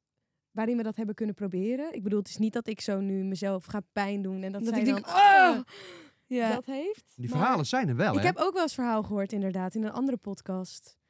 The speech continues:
Speaker 1: Dat op van verre afstand, ehm, een soort van iemand een gevoel had, een van de tweeling, van, "Oeh, ik denk, ik, ik wil mijn zus bellen." En dat er doen, toen dus echt iets aan de hand was. Maar wij
Speaker 2: Oh,
Speaker 1: hebben
Speaker 2: jeetje.
Speaker 1: nog niet echt die situaties gehad of zo, dat
Speaker 2: Nee.
Speaker 1: wij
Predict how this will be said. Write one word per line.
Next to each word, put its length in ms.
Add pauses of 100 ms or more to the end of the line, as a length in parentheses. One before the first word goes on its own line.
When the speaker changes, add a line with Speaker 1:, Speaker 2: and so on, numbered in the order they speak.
(200)
Speaker 1:
Dat 300 (320)
op 180
van 140
verre 260
afstand, 760
ehm, 500 (840)
een 100
soort 220
van 200
iemand 220
een 80
gevoel 380
had, 160
een 160
van 100
de 100
tweeling, 500
van, 360 (420)
"Oeh, 400
ik 120
denk, 380
ik, 160 (140)
ik 120
wil 120
mijn 120
zus 220
bellen." 520
En 100
dat 140
er 60
doen, 280
toen 160
dus 120
echt 140
iets 120
aan 100
de 60
hand 240
was. 420 (280)
Maar 100
wij 80
Speaker 2:
Oh, 60
Speaker 1:
hebben 180
Speaker 2:
jeetje. 80
Speaker 1:
nog 100 (100)
niet 100
echt 160
die 120
situaties 600
gehad 320
of 60
zo, 200
dat 100
Speaker 2:
Nee. 100
Speaker 1:
wij 200